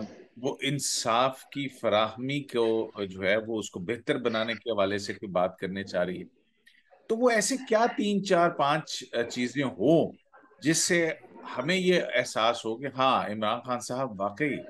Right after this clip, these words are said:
अ, rule of law की बात करते हैं। वो तो कहते हैं इदारों को मजबूत करना चाहिए, इदारों से उनकी शिकायत भी है, वो इदारों को, अम,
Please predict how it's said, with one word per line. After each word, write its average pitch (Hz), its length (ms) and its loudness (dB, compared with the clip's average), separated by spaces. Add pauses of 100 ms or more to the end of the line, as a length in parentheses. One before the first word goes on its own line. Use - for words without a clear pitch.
(520)
अ, 110 220 6
rule 127 300 2
of 107 140 -2
law 110 200 4
की 123 80 -4
बात 101 280 2
करते 107 240 -4
हैं। 165 60 -2
वो 156 100 2
तो 156 140 2
कहते 147 280 0
हैं 202 80 0
इदारों 131 340 4
को 139 140 -2
मजबूत 135 400 -4
करना 127 240 0
चाहिए, 123 440 -2 (100)
इदारों 123 380 2
से 185 120 2
उनकी 185 200 0
शिकायत 123 440 2
भी 170 200 0
है, 98 260 0 (420)
वो 185 120 2
इदारों 139 320 4
को, 190 260 6
अम, 127 640 0